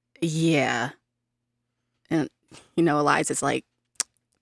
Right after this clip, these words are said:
"Better learn quick how to t-, <laughs> tell the difference."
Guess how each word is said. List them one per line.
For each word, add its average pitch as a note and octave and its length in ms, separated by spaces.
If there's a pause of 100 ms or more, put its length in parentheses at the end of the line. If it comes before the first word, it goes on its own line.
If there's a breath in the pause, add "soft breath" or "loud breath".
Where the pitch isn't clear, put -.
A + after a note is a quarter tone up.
"Better F3 220
learn G3 260
quick - 320
how G#3+ 100
to F#3+ 80
t-, - 180
<laughs> G3 120
tell G3+ 240
the G#3 100
difference." F3 560